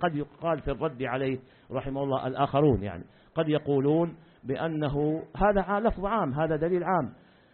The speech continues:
أن الله سخر لنا ما في الأرض، لكن هناك أدلة أخرى أتت نظمت ال-، الحلال والحرام، ونظمت الذي لا ي-،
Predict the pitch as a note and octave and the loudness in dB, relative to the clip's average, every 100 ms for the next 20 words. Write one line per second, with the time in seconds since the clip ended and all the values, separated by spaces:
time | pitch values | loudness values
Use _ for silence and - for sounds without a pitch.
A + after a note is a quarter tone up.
0 | _ - C#3+ C#3 D3+ D3 - F#3+ - D3 | _ -4 -2 0 2 2 2 2 2 0
1 | C3+ C3+ C3 C3 C3 A#2 A#2 B2 D3 D3+ | 0 0 -2 -4 -6 -8 -6 -6 -2 2
2 | D#3+ A3+ A3 F3+ G#3+ F#3 F3 E3 D#3+ D#3 | 4 4 4 0 2 2 2 2 0 0
3 | D#3 - D3+ F#3+ - C#3+ C3+ C3 - - | 0 2 2 2 0 0 0 -4 -12 -20
4 | _ C3 C3 C3 - C#3+ C#3 C3 B2+ G#2+ | _ -2 -2 -4 -2 0 2 2 0 0
5 | A#2 C#3 C3+ B2+ A2+ D3 C#3 C3+ C3 B2+ | 2 4 4 2 0 -2 -2 -4 -4 -8
6 | C3+ C#3 C3+ C3 C3 | -6 -8 -6 -4 -4